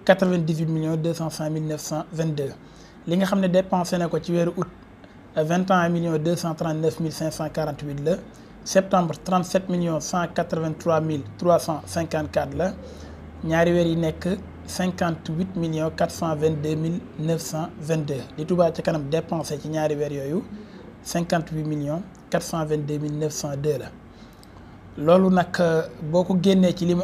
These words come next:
encaissé woon ci ñaari weer yi toll ci quatre-vingt-dix-huit millions deux cent cinq mille neuf cent vingt-deux, euh, li ci des day nekk trente-neuf millions sept cent quatre-vingt-trois mille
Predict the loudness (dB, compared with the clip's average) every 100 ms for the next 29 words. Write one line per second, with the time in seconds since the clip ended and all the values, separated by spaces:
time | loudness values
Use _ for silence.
0 | 0 2 2 2 2 0 -6 -12 -2 4
1 | 6 8 6 4 4 2 2 -2 0 2
2 | 2 2 2 0 0 0 0 -2 -4 0
3 | 0 2 0 0 0 0 0 0 0 -2
4 | -2 -2 0 0 0 -6 -18 -20 -20 -20
5 | -20 -20 -6 2 2 2 2 4 4 4
6 | 4 4 -2 -2 0 2 2 0 -2 -2
7 | 0 -2 -4 -8 -14 -4 -2 -2 -2 -4
8 | -4 -6 -4 -2 0 -2 -2 -2 2 4
9 | 2 -2 -2